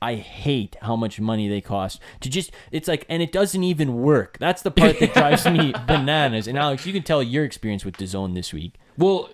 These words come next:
Speaker 2: here, just your topic about how it doesn't work is you'll be watching a game and it'll go, like, two twenty, uh, P, pixels or whatever the hell, and then it'll go to ten eighty P and then back, and then it'll be super pixelated,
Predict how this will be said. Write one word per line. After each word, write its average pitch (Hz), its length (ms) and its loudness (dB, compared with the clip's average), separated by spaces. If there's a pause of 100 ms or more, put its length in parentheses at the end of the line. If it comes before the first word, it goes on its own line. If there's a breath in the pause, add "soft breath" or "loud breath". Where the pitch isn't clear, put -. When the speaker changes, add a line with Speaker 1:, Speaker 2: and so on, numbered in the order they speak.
(220)
Speaker 2:
here, 202 240 2 (180)
just 170 320 -2
your 147 180 0
topic 160 460 0
about 113 460 0
how 123 160 2
it 104 100 -2
doesn't 110 340 -2
work 131 360 0
is 110 240 -4
you'll 127 100 -2
be 123 100 -2
watching 143 440 -2
a 117 60 -2
game 123 580 -2
and 117 100 -4
it'll 139 220 -2
go, 123 320 0
like, 113 480 -2 (480 soft breath)
two 175 160 4
twenty, 143 680 -2 (800)
uh, 113 360 2 (500 soft breath)
P, 120 420 0
pixels 113 460 -2
or 110 40 -2
whatever 107 240 -2
the 104 80 -2
hell, 104 320 -4 (300 loud breath)
and 131 120 -4
then 127 120 -2
it'll 123 160 -2
go 117 120 -2
to 113 60 -2
ten 143 300 -2
eighty 131 220 0
P 120 420 -2 (380 soft breath)
and 120 140 -6
then 117 140 -2
back, 127 460 -2 (160)
and 123 120 -6
then 131 80 -4
it'll 120 100 -4
be 104 100 -6
super - 340 -2
pixelated, 117 720 0